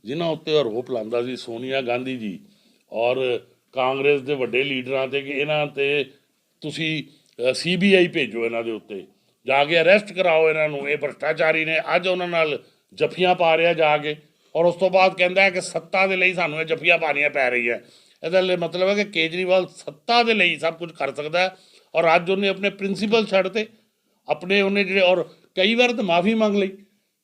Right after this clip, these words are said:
ਜੇਤਲੀ ਜੀ ਦਾ ਆਰੋਪ ਲਾਇਆ, ਮਾਫੀ ਮੰਗੀ, ਗਡਕਰੀ ਜੀ ਦਾ ਆਰੋਪ ਲਾਇਆ, ਮਾਫੀ ਮੰਗੀ। ਸੋ ਉਸ ਲਿਹਾਜ਼ ਦੇ ਨਾਲ ਐਸੇ ਵਿਅਕਤੀ ਦੀ ਸਟੇਟਮੈਂਟ ਹਮੇਸ਼ਾ ਹੀ ਰਾਜਨੀਤਿਕ ਹੁੰਦੀ ਹੈ। ਸੋ ਮੈਂ ਸਮਝਦਾ ਵਾਂ ਕਿ ਰਾਮ ਮੰਦਿਰ ਦੇ ਉੱਤੇ ਜਾਣਾ ਚਾਹੀਦਾ। ਰਾਮ ਤੇ ਸਭ ਦੇ ਨੇ,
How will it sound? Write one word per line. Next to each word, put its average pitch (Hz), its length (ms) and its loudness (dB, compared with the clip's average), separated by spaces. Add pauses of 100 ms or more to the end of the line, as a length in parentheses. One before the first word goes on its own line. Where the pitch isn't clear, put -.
(120)
ਜੇਤਲੀ 160 400 -2
ਜੀ 202 120 2
ਦਾ 208 80 6
ਆਰੋਪ 190 260 4
ਲਾਇਆ, 180 260 4
ਮਾਫੀ 117 340 -6
ਮੰਗੀ, 120 380 -8 (680)
ਗਡਕਰੀ 151 300 2
ਜੀ 202 120 2
ਦਾ 208 120 4
ਆਰੋਪ 190 260 4
ਲਾਇਆ, 180 240 4
ਮਾਫੀ 117 340 -2
ਮੰਗੀ। 131 340 -6 (400)
ਸੋ 269 280 -6
ਉਸ 254 120 -4
ਲਿਹਾਜ਼ 202 380 4
ਦੇ 202 100 2
ਨਾਲ 220 320 2
ਐਸੇ 196 400 -2
ਵਿਅਕਤੀ 196 440 -4
ਦੀ 208 140 -2
ਸਟੇਟਮੈਂਟ 165 500 -4
ਹਮੇਸ਼ਾ 131 360 -4
ਹੀ 208 100 4
ਰਾਜਨੀਤਿਕ 139 580 2
ਹੁੰਦੀ 113 360 -4
ਹੈ। 170 160 -2 (320)
ਸੋ 143 100 -14
ਮੈਂ 147 200 2
ਸਮਝਦਾ 185 460 0
ਵਾਂ 208 180 0 (280)
ਕਿ 165 100 -4
ਰਾਮ 135 320 2
ਮੰਦਿਰ 180 340 0
ਦੇ 196 80 0
ਉੱਤੇ 208 240 0
ਜਾਣਾ 151 320 0
ਚਾਹੀਦਾ। 226 280 2
ਰਾਮ 139 260 2
ਤੇ 202 120 0
ਸਭ 240 200 2
ਦੇ 262 140 6
ਨੇ, 208 180 0